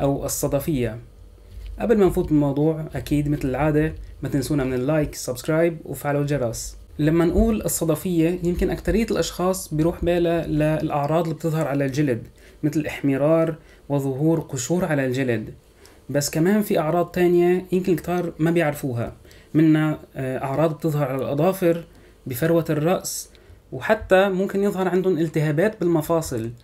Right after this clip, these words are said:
سورياسيس أرثرايتس. من العوامل اللي بتخلي بعض الأشخاص يصابوا بالصدفية عوامل بيئية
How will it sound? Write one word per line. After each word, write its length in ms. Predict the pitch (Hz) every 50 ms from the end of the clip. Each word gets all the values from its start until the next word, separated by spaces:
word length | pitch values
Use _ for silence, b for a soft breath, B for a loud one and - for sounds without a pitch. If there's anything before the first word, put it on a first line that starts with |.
| b b b b
سورياسيس 580 | b - - 156 170 196 208 196 - 190 185 -
أرثرايتس. 880 | - 170 156 151 - 170 170 175 175 - 123 113 113 - - - - - _ - - - -
من 140 | 151 151 156
العوامل 600 | 160 151 151 156 165 185 190 185 175 160 143 -
اللي 200 | - 143 143 143
بتخلي 280 | 135 131 - 170 160 156
بعض 200 | 151 156 165 156
الأشخاص 440 | 143 135 123 - - 156 151 - 147
يصابوا 380 | 131 123 - 160 160 160 147
بالصدفية 800 | 117 127 120 - - 135 131 123 - 170 170 165 165 165 165 165 b b b b b b -
عوامل 500 | 123 131 147 160 165 165 147 135 131 127
بيئية 640 | 123 127 151 175 - 185 180 180 190 190 190 185